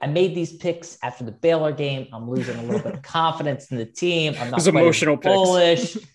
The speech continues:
Speaker 1: There was definitely some emotion factored into these picks, a hundred percent. But yeah, I, from what I've seen with this team, the mental fortitude right now is not quite there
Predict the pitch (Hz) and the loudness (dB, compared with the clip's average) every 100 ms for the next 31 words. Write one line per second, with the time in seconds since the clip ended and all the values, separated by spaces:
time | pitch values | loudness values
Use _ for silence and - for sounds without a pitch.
0 | _ 240 240 175 127 120 _ 214 196 208 | _ 2 4 2 -2 -10 _ -6 -4 -2
1 | 196 180 190 180 175 170 165 170 165 156 | -4 -2 -2 -2 0 0 0 -2 -4 -4
2 | - 160 160 160 151 151 151 143 143 147 | -2 -2 0 -4 -4 -6 -6 -6 -4 -2
3 | 139 - 117 143 139 - 127 139 - - | -2 -4 -8 -6 -6 -8 -4 -2 -4 -10
4 | _ _ _ 214 220 - 151 247 277 175 | _ _ _ -4 -4 -6 -2 0 2 0
5 | - - 170 214 180 - _ _ 214 202 | -4 -6 -2 -2 -4 -14 _ _ 0 0
6 | 190 226 214 208 - 208 208 208 185 180 | 2 -2 -2 -6 -8 -6 -4 -2 -2 -4
7 | 175 180 - 202 196 190 180 170 185 190 | -2 -6 -6 -6 -4 -4 -4 -2 -2 -2
8 | 175 196 202 190 190 190 170 180 170 175 | -2 0 0 0 -2 -4 -2 -2 -2 -4
9 | 175 170 131 156 165 - - 175 135 135 | -2 -2 -2 -4 -6 -6 0 0 2 2
10 | 180 190 180 170 - | 4 4 4 0 -6